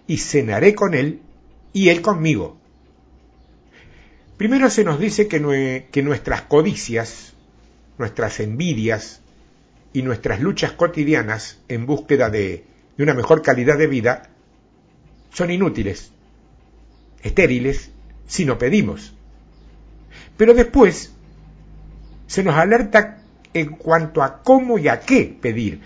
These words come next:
porque si pedimos aquellas cosas que de pronto no son prioritarias o que no forman parte de la voluntad de Dios, es bastante obvio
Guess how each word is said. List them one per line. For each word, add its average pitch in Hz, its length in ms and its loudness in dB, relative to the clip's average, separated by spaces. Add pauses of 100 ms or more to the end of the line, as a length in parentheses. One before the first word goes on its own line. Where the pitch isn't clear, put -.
(120)
porque 156 260 0
si 160 140 -6
pedimos 202 480 -4
aquellas 180 440 0
cosas 185 400 -2
que 156 420 0 (320)
de 143 100 2
pronto 170 380 0
no 185 120 0
son 208 280 2
prioritarias 120 960 2 (260)
o 127 100 -8
que 147 120 -2
no 160 100 0
forman 156 520 -2
parte 156 340 0
de 113 100 -4
la 110 80 0
voluntad 110 400 -2
de 170 120 -2
Dios, 117 380 -8 (800)
es 214 100 4
bastante 202 600 -4
obvio 131 420 6